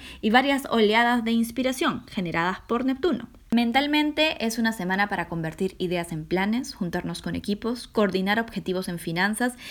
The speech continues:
y publicar contenido súper inspirador y práctico. Así que ya lo sabes, aprovecha. Finalmente, hablemos de las relaciones. Oh, sí, lo dejo para el final porque sé que para varios y varias de ustedes es el tema favorito.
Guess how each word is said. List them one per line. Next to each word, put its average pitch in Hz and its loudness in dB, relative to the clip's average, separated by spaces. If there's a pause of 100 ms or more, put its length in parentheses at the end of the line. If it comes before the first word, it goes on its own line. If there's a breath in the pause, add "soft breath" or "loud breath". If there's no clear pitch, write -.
(120 loud breath)
y 226 0
publicar 220 2
contenido 220 0
súper 226 -2
inspirador 180 -2
y 175 -4
práctico. - -10
Así - -2
que 214 4
ya 220 4
lo 214 -2
sabes, - -10
aprovecha. 226 2 (800 loud breath)
Finalmente, 320 4
hablemos 254 6
de 226 4
las 208 4
relaciones. 175 -2
Oh, 220 4
sí, 196 -2
lo 160 4
dejo 190 2
para 208 2
el 180 -2
final 185 0
porque 170 -4
sé 165 -2
que 196 -2
para 170 -4
varios 220 0
y - 0
varias 170 -2
de 233 2
ustedes 254 0
es 220 2
el 190 2
tema 180 0
favorito. - -6